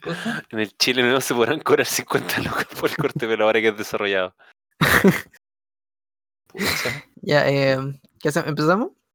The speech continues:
Speaker 1: Ya, ya empezamos hace como media hora, Marcelo. Este, ese fue el prólogo.
Speaker 3: ¿Qué?
Speaker 1: Ahora viene la intro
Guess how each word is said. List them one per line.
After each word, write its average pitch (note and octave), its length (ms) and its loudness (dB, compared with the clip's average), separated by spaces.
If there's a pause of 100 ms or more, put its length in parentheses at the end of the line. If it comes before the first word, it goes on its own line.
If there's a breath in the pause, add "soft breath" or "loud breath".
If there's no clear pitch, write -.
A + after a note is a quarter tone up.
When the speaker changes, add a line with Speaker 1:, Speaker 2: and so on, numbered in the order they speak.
(720)
Speaker 1:
Ya, C#3 160 -2
ya C3 140 -4
empezamos C#3+ 500 -4
hace A#2+ 180 -10
como A#2+ 160 -6
media C3 300 -6
hora, F3 160 -8
Marcelo. A#2 340 -6
Este, B2+ 280 -4
ese D#3+ 180 -4
fue F#3+ 120 0
el F3 60 -4
prólogo. D#3 420 2
Speaker 3:
¿Qué? D3+ 60 2
Speaker 1:
Ahora D#3+ 200 4
viene D#3+ 220 -2
la D3+ 140 2
intro A3+ 560 -2